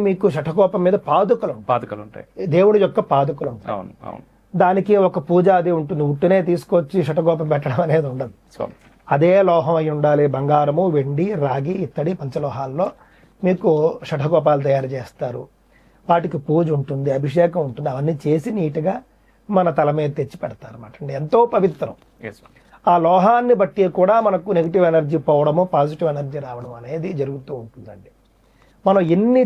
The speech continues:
Speaker 1: చెప్పినా చెప్పడానికి ఇంకా ఉంటాయి. కావున సనాతన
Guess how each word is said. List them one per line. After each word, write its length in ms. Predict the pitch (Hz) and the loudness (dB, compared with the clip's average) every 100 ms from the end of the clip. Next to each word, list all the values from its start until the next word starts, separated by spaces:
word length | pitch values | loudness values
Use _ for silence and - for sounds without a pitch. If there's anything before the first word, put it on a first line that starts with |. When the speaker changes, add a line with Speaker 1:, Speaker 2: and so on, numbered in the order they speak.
| 220 | 2
Speaker 1:
చెప్పినా 300 | 196 214 214 208 | 2 4 4 2
చెప్పడానికి 420 | 180 214 185 180 165 | 0 2 0 0 -6
ఇంకా 180 | 131 160 | -2 -2
ఉంటాయి. 280 | 131 120 135 - _ _ _ _ - | -2 -12 -16 -18 _ _ _ _ 0
కావున 320 | 196 240 247 202 165 165 | 2 4 4 4 4 2
సనాతన 460 | - 165 226 196 214 | 0 2 2 2 0